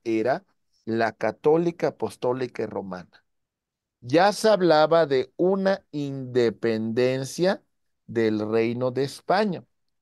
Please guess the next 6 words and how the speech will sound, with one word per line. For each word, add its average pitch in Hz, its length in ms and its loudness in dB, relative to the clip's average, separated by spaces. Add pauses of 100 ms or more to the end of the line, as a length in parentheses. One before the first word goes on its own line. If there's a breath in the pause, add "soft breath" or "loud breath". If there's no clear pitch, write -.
(460)
pero 240 920 8 (1120)
este 139 460 2
ejercicio 120 840 -4
de 101 200 -6
la 123 180 0
soberanía 165 840 -4